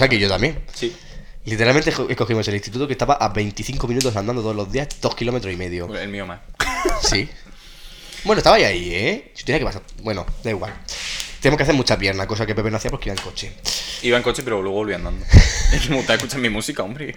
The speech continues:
Speaker 2: Sí, con el, con
Speaker 1: Perdona
Speaker 2: el
Speaker 1: que estás
Speaker 2: Corby.
Speaker 1: escuchando la
Speaker 2: Con
Speaker 1: intro
Speaker 2: el,
Speaker 1: de Hannah Montana.
Speaker 2: con el, con el Corby.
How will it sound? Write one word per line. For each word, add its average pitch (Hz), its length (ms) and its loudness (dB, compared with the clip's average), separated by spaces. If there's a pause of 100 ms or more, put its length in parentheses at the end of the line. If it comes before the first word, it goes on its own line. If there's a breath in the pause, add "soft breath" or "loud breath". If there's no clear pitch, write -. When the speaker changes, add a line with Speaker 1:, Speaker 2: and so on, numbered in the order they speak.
(120)
Speaker 2:
Sí, 117 720 2
con 131 140 2
el, 117 300 2
con 160 200 6 (120)
Speaker 1:
Perdona 127 260 4
Speaker 2:
el 160 60 6
Speaker 1:
que 147 60 10
estás - 100 10
Speaker 2:
Corby. 151 120 10
Speaker 1:
escuchando 151 680 0
la 120 100 0
Speaker 2:
Con 120 120 6
Speaker 1:
intro 113 120 6
Speaker 2:
el, 117 80 8
Speaker 1:
de - 60 4
Hannah 113 100 2
Montana. 113 320 0
Speaker 2:
con 110 100 4
el, 110 140 2
con 117 160 2
el 107 100 -4
Corby. 107 380 -4